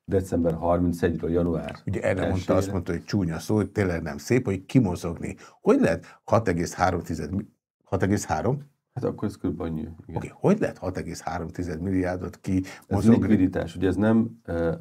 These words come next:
Speaker 1: ö, nem arról szól ez a kérdés, hogy ezeket a számlákat nem kell soha kifizetni, meg kell próbálnunk átütemezni, amit lehet, forrást, ö, bevonni pár pillanatra, de harminchárom milliárdot nem lehet
Speaker 2: Azt én
Speaker 1: megoldani.
Speaker 2: értem,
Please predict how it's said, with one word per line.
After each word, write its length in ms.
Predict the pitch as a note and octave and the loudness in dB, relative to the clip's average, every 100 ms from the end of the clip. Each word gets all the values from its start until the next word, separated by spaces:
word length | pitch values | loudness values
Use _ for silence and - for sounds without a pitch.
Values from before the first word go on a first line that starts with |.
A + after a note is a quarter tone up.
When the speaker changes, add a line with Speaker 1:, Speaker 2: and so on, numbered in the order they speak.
| - E2 | -10 -8
Speaker 1:
ö, 200 | F2 E2 | -4 0
nem 160 | G2 A2+ | 6 8
arról 300 | G#2+ F#2 F2 | 6 4 -2
szól 440 | - - E2 E2+ | -4 -6 -2 -2
ez 100 | D#2+ | -2
a 140 | E2+ E2 | -4 -6
kérdés, 380 | - E2+ E2 E2 | -4 -4 -4 -6
hogy 120 | E2 | -4
ezeket 280 | E2 E2 E2 | -4 -4 -8
a 40 | |
számlákat 500 | D#2+ F2 E2+ E2+ E2+ | -8 -6 -4 -6 -6
nem 160 | F2 E2+ | -4 -4
kell 160 | F2 F2 | -6 -10
soha 320 | - E2 D2+ | -6 -6 -6
kifizetni, 760 | D#2+ D#2+ F#2 G#2 A2 A2+ A2+ A#2 - - | -8 -4 -2 -2 0 2 0 -4 -14 0
meg 180 | G#2 | 0
kell 180 | G2+ G2 | 2 -2
próbálnunk 540 | F#2 F#2 F2+ E2+ E2+ E2 | -2 -2 0 0 -2 0
átütemezni, 800 | F#2+ F#2 F2+ - F2 E2+ E2 E2+ | 0 0 -4 -4 0 0 -2 -2
amit 240 | E2 E2 | -4 -4
lehet, 480 | D#2+ D#2+ E2 D#2+ E2 _ _ _ _ _ | -6 -6 -6 -8 -10 _ _ _ _ _
forrást, 540 | G#2 G#2 F#2+ F2+ - - - | 2 4 4 0 -8 -14 -10
ö, 200 | F2 E2+ | -2 0
bevonni 580 | D#2+ E2+ E2 E2 E2+ E2 - - - | 2 2 2 2 0 -2 -10 -12 -2
pár 200 | F2+ F2 | 0 0
pillanatra, 320 | F#2+ F2+ F2+ | -2 -2 2
de 160 | G2 F2+ | 2 2
harminchárom 720 | - G#2+ A2+ A2+ A2 G2+ G#2 | 2 4 4 4 0 0 2
milliárdot 480 | G2+ G2 F#2+ F2 F2+ | 2 2 0 -2 -2
nem 200 | F#2 F2+ | 0 2
lehet 180 | E2+ G3 | 6 6
Speaker 2:
Azt 140 | G3 | 8
én 80 | F#3 | 8
Speaker 1:
megoldani. 420 | A#2+ G2+ A2 G2+ | 8 8 6 4
Speaker 2:
értem, 140 | B2 | 0